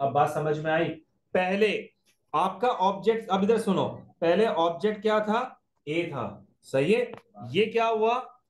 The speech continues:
ये, ये translate हुआ, इसके ऊपर क्या apply करी?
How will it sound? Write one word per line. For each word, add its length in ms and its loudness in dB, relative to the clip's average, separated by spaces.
ये, 640 -2
ये 160 0
translate 680 0
हुआ, 200 4
इसके 240 -4
ऊपर 240 0
क्या 180 2
apply 380 0
करी? 220 2